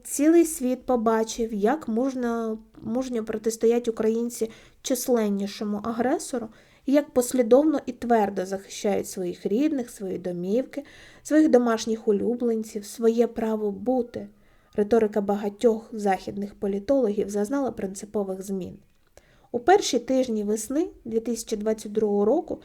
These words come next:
з'явилися десятки, якщо не сотні статей у серйозних міжнародних виданнях,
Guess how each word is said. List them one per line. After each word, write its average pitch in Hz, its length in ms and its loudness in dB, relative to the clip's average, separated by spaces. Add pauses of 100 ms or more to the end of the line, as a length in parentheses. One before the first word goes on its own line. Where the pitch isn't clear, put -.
(380)
з'явилися 277 500 4
десятки, 285 640 0
якщо 202 340 -4
не 202 120 -2
сотні 202 400 -2
статей 240 540 -2
у 226 100 -4
серйозних 214 680 -2
міжнародних 202 640 -2
виданнях, 190 540 -6